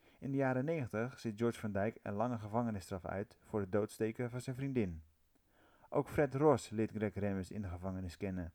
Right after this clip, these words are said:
Fred Ross is een moordmakelaar en later kroongetuige in het passageproces. Jesse Remmers pleegt samen met Fred Ross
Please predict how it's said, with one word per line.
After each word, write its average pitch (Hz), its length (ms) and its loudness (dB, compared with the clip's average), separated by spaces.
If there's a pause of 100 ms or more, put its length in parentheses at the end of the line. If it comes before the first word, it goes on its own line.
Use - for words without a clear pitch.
(420)
Fred 117 260 2
Ross 113 340 2
is 110 140 -4
een 107 140 0
moordmakelaar 101 760 2
en 107 240 -6
later 101 320 -2
kroongetuige 110 800 0
in 135 120 -6
het 147 120 -10
passageproces. 95 1080 -4
Jesse 123 300 2
Remmers 110 400 0
pleegt - 280 -6
samen 117 320 0
met 110 140 -2
Fred 98 240 -4
Ross 104 400 -2